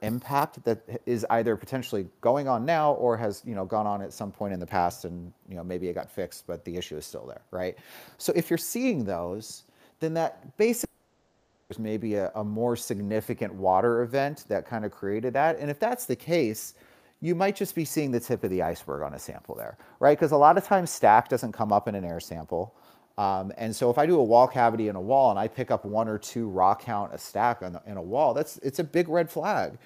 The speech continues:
because they don't aerosolize super easily. So if I'm picking it up, then there could be a bigger problem back there, right? And so that's kind of the first thing. So when I look at those three,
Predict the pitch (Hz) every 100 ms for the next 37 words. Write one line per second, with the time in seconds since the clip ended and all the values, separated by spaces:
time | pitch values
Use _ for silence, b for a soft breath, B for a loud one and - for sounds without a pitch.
0 | b b - 131 147 127 170 185 139 175
1 | 208 151 120 107 - - 98 95 85 57
2 | 62 - 123 127 - 196 196 120 135 170
3 | 117 - b b b - 135 143 165 156
4 | 156 156 156 180 185 117 - - - -
5 | - - - 107 120 143 B B - 131
6 | 175 220 233 247 214 - 127 - 92 90
7 | 123 127 143 175 180 127 127 - 101 98
8 | 92